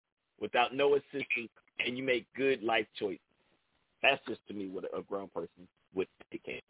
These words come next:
right? But if it's like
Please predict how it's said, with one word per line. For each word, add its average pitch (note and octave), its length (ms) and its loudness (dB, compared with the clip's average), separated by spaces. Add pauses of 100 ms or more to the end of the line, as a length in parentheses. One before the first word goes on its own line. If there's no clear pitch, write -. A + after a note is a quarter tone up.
(140)
right? F#2+ 280 -6 (2000)
But - 220 6 (2500)
if B2 220 2
it's C3+ 200 -2
like B2 300 0